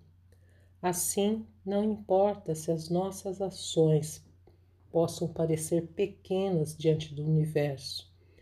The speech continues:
mas se elas acontecerem, influenciarão as do nosso vizinho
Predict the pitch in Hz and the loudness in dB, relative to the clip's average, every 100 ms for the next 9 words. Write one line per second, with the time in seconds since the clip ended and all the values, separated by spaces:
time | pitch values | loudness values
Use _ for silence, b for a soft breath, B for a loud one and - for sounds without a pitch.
0 | b - 180 180 - 185 175 202 185 165 | b 0 0 0 0 4 4 4 2 0
1 | 160 160 156 147 - - 170 180 160 143 | -2 -4 -4 -4 -6 -4 0 0 0 -4
2 | - - 185 165 - 180 170 165 - 156 | -10 -8 -4 -2 2 2 2 0 -4 -2
3 | 151 156 170 175 - 170 160 165 160 160 | 0 0 0 -2 -4 -4 -2 0 0 0
4 | - 170 190 175 156 165 156 | -2 -4 -4 -2 0 2 2